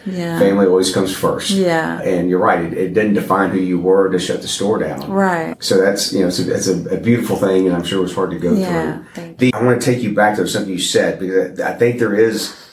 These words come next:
Speaker 2: some learning in, and I always have a question for you, 'cause you, you said, "Look, I, I realized I was behind in the digital,
Speaker 1: Mm-hmm.
Speaker 2: right? I was in the brick and mortar." When you look back at that, was that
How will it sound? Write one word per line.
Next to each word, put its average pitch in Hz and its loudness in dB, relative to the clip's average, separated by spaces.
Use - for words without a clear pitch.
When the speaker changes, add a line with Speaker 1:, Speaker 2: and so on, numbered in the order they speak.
Speaker 2:
some 98 -2
learning 101 -2
in, 92 -4
and 98 -4
I 98 -2
always 113 0
have 107 0
a - -8
question - 0
for 92 0
you, 80 -8
'cause 107 0
you, 113 2
you 110 -2
said, 120 2
"Look, 131 0
I, - -4
I - -4
realized 113 2
I 107 2
was 110 0
behind 101 -2
in 101 -6
the 95 -2
digital, 110 0
Speaker 1:
Mm-hmm. 110 0
Speaker 2:
right? 104 2
I - 2
was - -2
in 110 0
the 107 -2
brick 117 2
and 104 0
mortar." 107 0
When 123 2
you 123 2
look 127 2
back 131 0
at 107 0
that, 92 -2
was 104 -4
that - 0